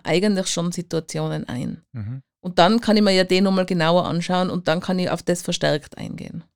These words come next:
Speaker 2: Mhm. Glaubst du, ähm, weil es war eine ganz spannende Diskussion, die wir gehabt haben. In dem Buch ist auch so ein bisschen erwähnt, man hat quasi alles selber in der Hand, man kann sich die Dinge oder die Sicht auf die Dinge sehr, sehr gut selber wählen und bestimmen.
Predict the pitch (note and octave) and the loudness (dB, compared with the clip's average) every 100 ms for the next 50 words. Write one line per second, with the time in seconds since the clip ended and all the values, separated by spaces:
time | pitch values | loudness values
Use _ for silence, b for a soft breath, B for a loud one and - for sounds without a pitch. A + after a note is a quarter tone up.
0 | - G2+ A2+ A#2+ _ _ _ _ _ _ | -18 -16 -14 -18 _ _ _ _ _ _
1 | _ _ _ _ _ - A#2 C3 - C#3+ | _ _ _ _ _ -4 0 0 -2 -6
2 | C3+ - - A2+ A2 A2 B B B B2 | -6 -8 -6 -2 -2 -4 B B B -2
3 | C3 C3 C3+ C3 A#2 A#2 A#2 A2 A2+ A2 | 0 -2 -2 -4 -4 -2 -2 -2 -6 -8
4 | - A2 A2+ G#2+ A2 A2 - G2+ - G2 | -10 -6 -6 -4 -2 -4 -4 -10 -10 -10
5 | F#2+ G2 G#2 B2 C3 - - A#2 C#3 C#3 | -8 -6 -4 -2 -2 -4 -12 -10 -8 -6
6 | C3+ C3 C3 G#2 G#2+ B2 - b b b | -6 -4 -6 -4 -2 -2 -6 b b b
7 | b b G#2+ A2+ - A2 G#2+ - - G#2+ | b b -4 -2 -2 -2 -2 -4 -4 -2
8 | A#2 - G#2 A2+ G#2+ G2 F#2+ A#2+ - G#2 | -4 -4 -4 -2 -4 -4 -4 -4 -4 -6
9 | - G#2+ G#2+ - G#2 A#2+ A#2+ A2+ G#2+ _ | -4 -4 -4 -6 -6 -2 0 0 -2 _
10 | _ _ _ _ _ G#2+ G#2 G#2+ G2+ - | _ _ _ _ _ -2 -2 -4 -10 -6
11 | C3+ B2+ - - G2 - G2 G2+ G2+ F#2 | -6 -6 -8 -6 -6 -6 -10 -6 -4 -6
12 | A2 G2+ - - - G#2+ - - - G2+ | -4 -6 -6 -10 -6 -4 -4 -6 -8 -4
13 | A2 G#2 G#2 G#2 G#2+ C#3 A2+ G#2 G2+ A#2+ | -2 -4 -4 -4 -2 0 -2 -2 -4 -2
14 | C#3 D3+ | -2 -2